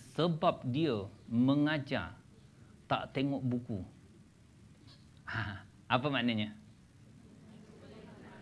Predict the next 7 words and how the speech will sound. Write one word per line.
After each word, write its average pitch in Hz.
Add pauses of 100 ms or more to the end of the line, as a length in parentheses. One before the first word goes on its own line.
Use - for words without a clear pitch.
(280)
Ya, 135
satu 139
guru 190
yang 147
menguasai 135
konsep 143
ilmu. 92